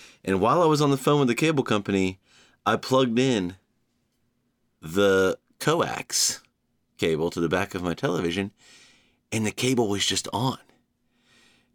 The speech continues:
And I immediately started backpedaling, and I was like, "You know what? I know I said that, um, you know, Thursday would be a good time to swing by, but I, I forgot I don't have my work schedule yet. So can I call you guys back?" And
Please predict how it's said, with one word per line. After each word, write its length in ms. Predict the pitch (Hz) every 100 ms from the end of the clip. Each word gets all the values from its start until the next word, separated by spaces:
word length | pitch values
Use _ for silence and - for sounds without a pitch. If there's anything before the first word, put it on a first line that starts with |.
| -
And 120 | 123
I 100 | 131
immediately 360 | 127 123 131 117
started 260 | 107 107 78
backpedaling, 520 | 101 120 107 87 87
and 100 | 85
I 40 |
was 100 | 85
like, 160 | 92 135
"You 80 | 147
know 140 | 170
what? 200 | 170 -
I 120 | 143
know 260 | 143 151 180
I 80 | 139
said 300 | - 113 98
that, 160 | 95 98
um, 420 | 95 92 90 80 _ - _ _ _ _ -
you 80 | 98
know, 100 | 82
Thursday 460 | - 113 110 107
would 160 | 101 95
be 80 | 95
a 40 |
good 200 | 95 87
time 160 | 107 90
to 60 |
swing 320 | - 92 90
by, 220 | 87 85 78
but 140 | 76 -
I, 320 | 131 143 131 -
I 140 | 101 - -
forgot 400 | 92 101 110 101
I 20 |
don't 160 | 98
have 80 | 101
my 100 | 95
work 220 | 87 82
schedule 420 | - 80 73 73 76
yet. 240 | 71 - _ _ _ _ -
So 140 | 101
can 180 | - 98
I 140 | 117
call 240 | 127 117 113
you 160 | 117
guys 280 | 107 107 98
back?" 440 | 90 92 95 _ _ _ _ _ _ _ _ _ _ _ _ -
And 540 | 101 98 98 98 98